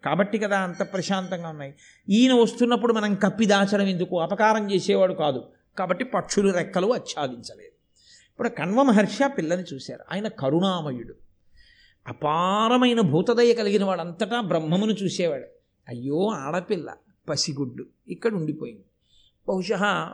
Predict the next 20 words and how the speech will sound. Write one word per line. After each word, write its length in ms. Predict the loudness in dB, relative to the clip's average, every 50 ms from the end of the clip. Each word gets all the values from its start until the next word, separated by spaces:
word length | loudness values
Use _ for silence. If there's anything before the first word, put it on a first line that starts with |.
| -12 -14
ఒక్కసారి 440 | -10 -10 -8 -4 -2 -2 -2 -2 -2
దివ్య 260 | -2 -2 0 0 0
దృష్టితో 540 | 0 0 -2 -2 -2 -4 -2 0 0 0 0 -2
చూసుంటాడు 500 | -4 -4 -4 -6 -6 -2 -2 0 0 0
విశ్వామిత్రుడి 840 | 0 -2 -4 -6 -4 -4 -2 -2 -2 -2 -4 -6 -6 -8 -8 -8
తేజస్సు, 540 | -8 -8 -8 -8 -8 -10 -14 -14 -16 -18 -20 -20 _ _ _ _ _ -20 -20 -20 _ _ -6
కారణజన్మురాలు. 920 | -4 -2 0 0 0 0 2 2 2 0 0 0 -2 -2 -2 -4 -8 -12 -16 -18 _ _ _ _ _ _ -2
ఈమెని 720 | 2 2 4 4 4 4 4 4 4 2 0 -4 -12 -16 -20 _ _ _ -4
పరదేవత 520 | 0 0 2 4 6 6 6 4 2 0 0
ఒక 280 | 0 0 -2 -2 -4
ప్రత్యేక 500 | -4 -4 -2 -2 0 2 2 2 2 2
కారణానికి 640 | 0 0 0 0 0 0 0 -2 -2 -4 -4 -4 -4
పుట్టించి 540 | -4 -4 -6 -4 -2 0 0 0 0 -2 -2
ఉండి 280 | -2 0 0 0 2
ఉంటుంది 580 | 2 2 0 0 0 0 0 2 2 2 2 2
అని 100 | 2 2
తెలుసుకోలేనంత 1040 | 0 0 0 0 0 -2 -4 -4 -2 0 2 2 2 2 0 0 -4 -6 -4 -4 -2
అమాయకుడు 560 | 0 2 2 4 4 4 4 2 2 0 0
కాడుగా 420 | 0 0 0 2 2 4 4 2
కణ్వుడు. 600 | 2 0 -2 -2 0 0 0 0 -2 -4 -6 -14